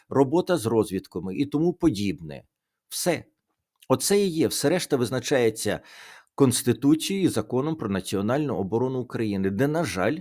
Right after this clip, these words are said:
немає ще достатньо. Тоді просто ніхто не думав про війну, і в цьому законі недостатньо виписано роль саме головнокомандувача. Вона, мені здається, потребує підсилення в цьому законі, а з Верховним Головнокомандувачем нам, мені здається, треба взагалі в Конституції скрізь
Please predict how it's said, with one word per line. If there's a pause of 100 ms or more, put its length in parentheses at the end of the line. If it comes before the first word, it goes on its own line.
(520)
немає
ще
достатньо.
Тоді
просто
ніхто
не
думав
про
війну,
і
в
цьому
законі
недостатньо
виписано (280)
роль
саме
головнокомандувача. (440)
Вона,
мені
здається,
потребує (240)
підсилення
в
цьому
законі,
а
з
Верховним
Головнокомандувачем
нам,
мені
здається,
треба
взагалі
в
Конституції
скрізь